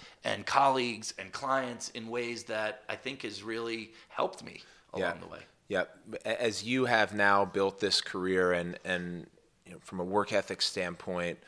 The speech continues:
Speaker 2: working with a number of agencies, figuring out that path. We had mentioned earlier in the podcast how you founded, uh, a-, and helped continue to really build C A A Sports on the original team. Now you all think about sports differently.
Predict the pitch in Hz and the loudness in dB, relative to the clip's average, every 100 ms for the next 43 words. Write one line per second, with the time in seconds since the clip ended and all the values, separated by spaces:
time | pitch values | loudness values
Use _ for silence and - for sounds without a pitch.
0 | - - - 101 110 98 92 92 90 90 | -20 -14 -4 -2 0 -2 -2 -2 0 0
1 | 85 90 90 87 - 90 - 95 95 90 | 0 -2 -2 -6 -6 -4 -2 -2 0 -2
2 | 90 87 87 87 - - - 95 90 - | 0 2 2 2 -2 -20 -8 2 2 4
3 | - 87 85 87 - 92 85 90 95 - | 2 4 2 0 -4 -4 -2 0 0 0
4 | 90 - 92 92 90 90 87 85 87 85 | -6 0 2 4 4 2 0 0 2 2
5 | - 87 85 82 - 92 85 85 82 90 | 2 2 4 2 0 2 4 2 0 -6
6 | 87 - 92 92 90 82 80 - - - | -8 4 4 4 0 -2 -6 -18 -18 -18
7 | - - 85 82 78 71 87 - 90 95 | -14 -2 2 4 2 0 -4 -4 -4 0
8 | 92 - 92 - 95 90 - 82 76 101 | -2 -2 -8 -8 -8 -6 -4 -6 -4 0
9 | 92 85 101 92 87 - 92 90 87 85 | 0 0 2 2 0 -2 0 0 0 0
10 | - 95 92 - 85 87 85 90 85 87 | -2 2 0 0 -6 -4 -4 -4 -4 -8
11 | 80 - 98 92 80 - - - 110 120 | -8 -8 -6 -8 -10 -16 -20 -6 4 6
12 | 123 110 101 92 - - 110 107 90 82 | 6 8 10 10 8 6 8 6 6 6
13 | - - - 80 - - 78 - - - | 6 4 4 0 0 -2 -2 -2 -6 -8
14 | - | -10